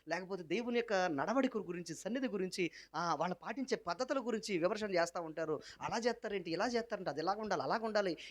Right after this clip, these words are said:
ఈ టయానికి ముగించాలి, ఆ టయానికి మొదలెట్టాలి. బొబ్బో బొబ్బో బొబ్బో, ఏం చెప్తుంటారంటే అసలు వీళ్ళకి ఏదో చేత కాదన్నట్టు, వీళ్ళ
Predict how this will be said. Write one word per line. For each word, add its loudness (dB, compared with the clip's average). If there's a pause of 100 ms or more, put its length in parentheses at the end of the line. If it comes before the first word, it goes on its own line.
ఈ 2
టయానికి 6
ముగించాలి, 2
ఆ 2
టయానికి 6
మొదలెట్టాలి. 0
బొబ్బో 2
బొబ్బో -2
బొబ్బో, -2
ఏం 4
చెప్తుంటారంటే -8 (240)
అసలు -6
వీళ్ళకి 2
ఏదో 4
చేత 2
కాదన్నట్టు, 2
వీళ్ళ -2